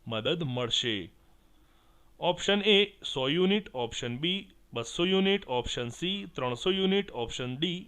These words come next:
પાંચસો યુનિટ. સાચો જવાબ છે ઓપ્શન સી, ત્રણસો યુનિટ.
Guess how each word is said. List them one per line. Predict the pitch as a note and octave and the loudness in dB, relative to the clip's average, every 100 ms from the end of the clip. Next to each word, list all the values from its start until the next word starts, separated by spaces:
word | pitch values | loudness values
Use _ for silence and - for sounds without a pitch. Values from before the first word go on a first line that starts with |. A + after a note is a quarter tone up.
| - | -2
પાંચસો | D#3+ D#3 C#3 B2+ | 0 0 0 -4
યુનિટ. | A2+ G#2 G2 - - - - | -2 -2 -6 -14 -20 -20 -20
સાચો | - F3+ F3+ A#3 | -2 0 2 2
જવાબ | G#3 A3 G#3+ | 4 4 4
છે | - | 0
ઓપ્શન | - A#2+ - B2+ A#2+ | 0 -2 -4 -6 -6
સી, | - G3 F#3 - - - - | -6 -6 -6 -12 -20 -20 -4
ત્રણસો | F3 G3+ F#3 C#3+ D3 | 4 4 4 2 0
યુનિટ. | D3+ C3+ B2+ A2+ - | 0 0 0 -2 -4